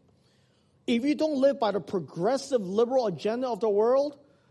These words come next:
you are a bigot. You're narrow-minded. You are that caveman in the picture of the textbook that dragged that club around. What is wrong with you? I listed some titles here, uh, some, some, some news headlines for you.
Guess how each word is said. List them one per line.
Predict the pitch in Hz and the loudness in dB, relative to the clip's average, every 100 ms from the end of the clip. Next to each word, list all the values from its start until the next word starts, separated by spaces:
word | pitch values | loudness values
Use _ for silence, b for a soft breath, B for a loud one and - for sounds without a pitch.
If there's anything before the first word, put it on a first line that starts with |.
| - | -2
you | 240 269 | 2 4
are | 220 | 2
a | 190 | 0
bigot. | 127 285 - 165 | 0 0 0 -2
You're | 180 226 | 0 0
narrow-minded. | 196 233 294 294 226 208 196 185 170 | 2 2 4 2 0 -2 0 0 0
You | 277 294 | 0 2
are | 240 214 | 2 2
that | 185 233 233 | 0 -2 -2
caveman | 226 254 254 240 226 | 0 0 0 -4 -4
in | 208 | -6
the | |
picture | 190 226 233 | -2 -4 -2
of | 214 | -4
the | 185 | -2
textbook | 226 220 - 196 185 B | -4 -6 -4 -4 -4 B
that | 220 175 | 0 2
dragged | 190 226 247 | 2 2 0
that | 233 | -4
club | - 226 185 | -2 -4 -2
around. | 180 190 | -2 -2
What | 196 262 | -2 -2
is | 196 135 | -4 -2
wrong | 156 262 277 | 2 4 2
with | 214 - | -2 -6
you? | 117 98 _ _ _ _ _ _ _ _ _ _ _ _ _ _ _ _ _ _ _ _ _ _ _ _ _ _ _ _ _ _ - | -12 -14 _ _ _ _ _ _ _ _ _ _ _ _ _ _ _ _ _ _ _ _ _ _ _ _ _ _ _ _ _ _ -4
I | 147 | 0
listed | 165 175 170 | 0 -2 -4
some | 180 165 | -4 -4
titles | 156 165 165 156 - | -2 0 0 -2 -4
here, | 156 147 143 | -4 -2 -2
uh, | 135 135 | -6 -6
some, | 170 156 151 | -6 -6 -6
some, | 165 151 | -6 -6
some | 139 151 151 | -6 -6 -4
news | 180 233 180 | -2 -2 -2
headlines | - 185 147 143 135 | -4 -4 -4 -10 -10
for | 120 | -10
you. | 120 127 | -8 -10